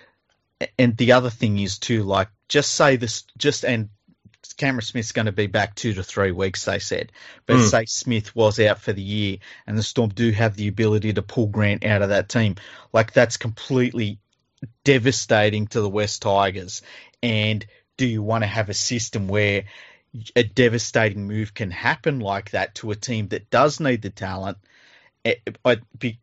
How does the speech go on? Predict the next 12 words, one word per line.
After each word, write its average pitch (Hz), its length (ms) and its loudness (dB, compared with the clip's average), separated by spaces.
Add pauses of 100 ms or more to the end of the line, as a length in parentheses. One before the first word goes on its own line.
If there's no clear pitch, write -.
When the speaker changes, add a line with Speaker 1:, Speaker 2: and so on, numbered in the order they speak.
Speaker 1:
because, 113 800 -2 (320)
you 113 120 -4
know, 101 140 0
the 107 120 -6
team 110 240 -2
that's 104 260 -4
loaning 107 340 0
the 104 80 -2
player 98 580 2 (220)
gets 107 240 2
an 101 80 -2
injury? 92 420 -4